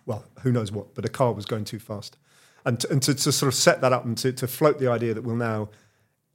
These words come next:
resist any, any urge to kind of, or, you know, reduce speed in urban streets seems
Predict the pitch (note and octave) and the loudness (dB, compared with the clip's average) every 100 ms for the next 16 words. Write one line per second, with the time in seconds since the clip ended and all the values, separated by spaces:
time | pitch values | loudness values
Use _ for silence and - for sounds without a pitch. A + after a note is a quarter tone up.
0 | - B2 A#2 G#2 D#3 - - C3 B2 B2+ | -6 -2 0 2 2 2 0 0 0 0
1 | A#2+ A#2+ B2 B2 G#2+ - A2+ - A#2+ A2 | -4 -4 0 0 0 -6 -8 -6 -6 -6
2 | G2+ G#2 G2 - - _ _ _ _ A#2 | -6 -6 -8 -14 -20 _ _ _ _ -6
3 | G#2 G#2+ B2+ C3+ - - A2+ G#2 G#2+ A2 | -6 -2 0 2 0 -2 -4 -4 -4 -4
4 | G#2 G#2+ - A2 G#2 - A2+ G#2+ - - | -6 -8 -6 -6 -4 -4 -4 -6 -10 -16